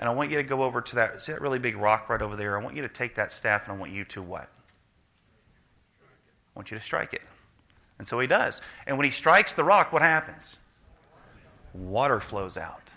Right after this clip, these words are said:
You ever thought, "Isn't that a strange story?" Let me give you a little hint. Whenever you uncover something in Scripture that sounds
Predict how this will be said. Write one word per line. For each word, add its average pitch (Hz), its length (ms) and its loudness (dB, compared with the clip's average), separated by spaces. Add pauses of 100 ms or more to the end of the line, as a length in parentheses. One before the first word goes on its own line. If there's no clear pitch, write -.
(920)
You - 80 0
ever 247 120 0
thought, 190 220 6
"Isn't 220 100 4
that 240 140 2
a 156 40 2
strange 123 800 -4
story?" 110 420 -4 (1500)
Let 175 140 -2
me 202 80 0
give 185 140 -2
you 156 100 4
a - 20 2
little 127 140 2
hint. 113 220 -2 (340)
Whenever 160 480 2
you 180 300 -4
uncover 147 480 -2
something 131 340 -4
in 113 100 -6
Scripture - 460 -4
that 113 220 -4
sounds 131 720 2